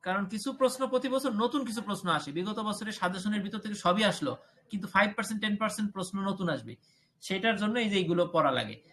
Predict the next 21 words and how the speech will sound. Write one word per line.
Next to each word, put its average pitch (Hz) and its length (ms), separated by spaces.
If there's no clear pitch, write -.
তা 202 80
আমরা 214 220
ওগুলো 226 200
পড়বো 214 260
না 294 300
আপাতত, 202 420
আমরা 196 280
আপাতত 185 300
এইটা 185 240
পড়লাম। 160 340
এখন 156 260
এই 208 80
অধ্যায় 202 260
থেকে 240 160
একটা 220 240
প্রশ্ন 185 260
বাকি 185 280
থাকে, 143 320
বাকি 156 260
প্রশ্নটা 180 400
হচ্ছে 202 360